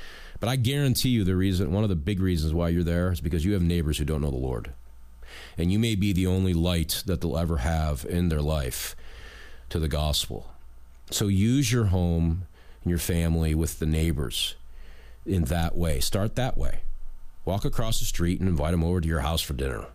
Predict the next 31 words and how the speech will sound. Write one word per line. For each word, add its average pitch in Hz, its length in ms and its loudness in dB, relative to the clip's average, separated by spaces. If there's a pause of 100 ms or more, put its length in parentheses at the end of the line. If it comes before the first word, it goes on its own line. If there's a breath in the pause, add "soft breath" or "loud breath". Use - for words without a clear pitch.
(1000)
or 104 280 0 (260)
coffee 113 480 -2
and 73 100 -2
a 71 40 -4
dessert 85 600 -4 (1120)
or 95 180 -2
whatever. 92 480 -4 (500)
<laughs> - 220 -6 (200 loud breath)
But 123 240 -4 (180)
do 131 160 0
something 117 440 0
like 82 220 2
that, 85 400 2
because 82 240 0
that's 120 220 -2
what 117 60 0
the 107 60 0
Lord's 101 220 0
got 98 240 -2
you 92 80 0
in 82 60 0
that 85 160 0
community 76 340 -2
for. - 300 -8 (560 loud breath)
He - 100 -2
may 85 140 0
be 76 320 -4
there 82 160 0
for 92 140 -2
other 78 160 0
reasons, 139 540 -2